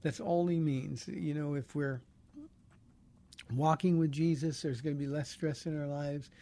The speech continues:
If we're walking with Jesus, we're gonna fulfill all the days of our lives, uh, as ordained by God. But those who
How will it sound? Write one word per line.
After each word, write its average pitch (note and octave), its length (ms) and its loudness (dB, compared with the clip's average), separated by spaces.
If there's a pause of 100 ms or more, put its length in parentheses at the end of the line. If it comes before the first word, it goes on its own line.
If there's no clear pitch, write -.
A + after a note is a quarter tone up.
(320)
If - 120 -6
we're C#3+ 80 -2
walking D3+ 480 0
with C#3 120 -2
Jesus, C#3 400 -2
we're C#3 80 -6
gonna C#3 160 -2
fulfill C3+ 460 -2
all D3+ 240 -4
the D3 100 -4
days C#3+ 320 -4
of C#3+ 80 -6
our C3+ 160 -6
lives, C#3 440 -6 (440)
uh, C#3+ 100 -2
as C#3 220 -2
ordained C#3 400 0
by C3+ 160 -2
God. C3 360 -4 (520)
But D3 260 -2
those D#3 400 2
who D#3 480 0